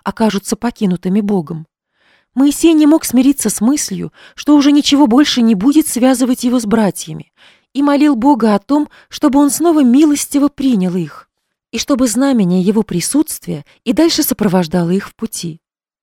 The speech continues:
"Если не пойдешь ты сам с нами, то и не выводи нас отсюда, ибо почему узнать, что я и народ твой обрели благоволение в очах твоих? Не потому ли, когда ты пойдешь с нами?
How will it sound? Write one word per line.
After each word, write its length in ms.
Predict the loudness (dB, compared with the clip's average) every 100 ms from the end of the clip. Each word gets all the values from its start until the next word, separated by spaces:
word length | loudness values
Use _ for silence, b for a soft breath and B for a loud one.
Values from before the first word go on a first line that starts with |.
| _
"Если 280 | -2 0 2
не 120 | 0
пойдешь 400 | 2 2 4 2
ты 120 | 0 -4
сам 280 | 0 0
с 140 | 0 0
нами, 360 | 0 -2 -6 -18 b b -4
то 120 | -4
и 180 | 0 2
не 140 | 4
выводи 440 | 4 2 0 -2
нас 220 | -2 -2 -4
отсюда, 560 | -6 -8 -8 -10 -16 _ b b -6
ибо 180 | -2 0
почему 480 | -2 0 0 0
узнать, 480 | 0 0 -2 -4 -8 b b
что 260 | -16 -4 -2
я 220 | 2 2
и 180 | 2 0
народ 300 | 2 2 0 -4
твой 360 | 0 0 0 -4
обрели 380 | 0 2 2
благоволение 760 | 2 0 2 2 2 0 0 -2
в 60 |
очах 380 | -4 -4 -6 -6
твоих? 520 | -6 -6 -6 -8 _ _ _ _ _ -6
Не 100 | -2
потому 440 | 0 0 2 2
ли, 200 | 0 -2 b b b
когда 320 | -4 0 0
ты 120 | 0
пойдешь 460 | -2 0 2 0 -2
с 100 | -4
нами? 400 | -2 -4 -8